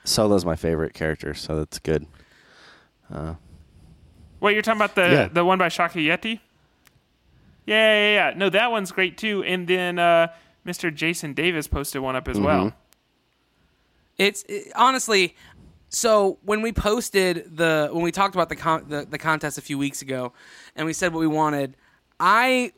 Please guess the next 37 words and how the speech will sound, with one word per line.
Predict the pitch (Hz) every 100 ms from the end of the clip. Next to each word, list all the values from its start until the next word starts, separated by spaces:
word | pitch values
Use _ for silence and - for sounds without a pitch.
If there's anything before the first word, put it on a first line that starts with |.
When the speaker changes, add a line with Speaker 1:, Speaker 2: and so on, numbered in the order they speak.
| -
Speaker 3:
was | 202 196
a |
little | 214 262 294
skeptical | - 262 - 277 196 180
that | 185 185
people | 208 202
would | 185 170
actually | 175 180 190 180
interpret | 170 180 175 175
it | 165
the |
way | 160 165 165
that, | 160 160 160 -
like, | 165 156 - -
i-, | 180
at | 180
least | 185 175
in | 175
my | 165 175
head, | 160 160 151
when | 147 151
we |
had | 147
first | - 160 -
talked | 156
about | 147 139
the |
contest, | - 196 196 170 147
like, | 147
how | - 156
do |
we | 156
wanna | 151
give | 143 143
away | 143 139
Jared's | 123 139 135
piece? | - 107 190 180